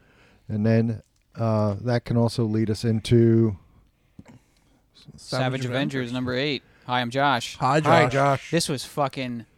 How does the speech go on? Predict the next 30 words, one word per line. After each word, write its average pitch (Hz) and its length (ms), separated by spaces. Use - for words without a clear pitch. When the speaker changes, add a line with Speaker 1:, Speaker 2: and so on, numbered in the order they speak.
Speaker 2:
awesome. 113 520
I 151 120
Speaker 1:
This 208 140
Speaker 2:
loved 233 120
Speaker 1:
actually 220 320
Speaker 2:
this. 196 60
Speaker 1:
was 196 140
really 160 240
good. 185 200
Speaker 2:
The, 156 40
Speaker 1:
This 139 180
was 151 120
Speaker 2:
the, 151 60
Speaker 1:
a 147 40
lot 139 200
of 131 80
fun. 143 200
Speaker 2:
the 160 80
back 156 320
and 202 100
forth 180 360
between 160 580
Speaker 1:
Doom 151 340
and 139 100
Speaker 2:
Doom 156 80
Speaker 1:
Conan. 147 340
Speaker 2:
and, 151 60
and, 147 260
and 135 240
Strange. 151 640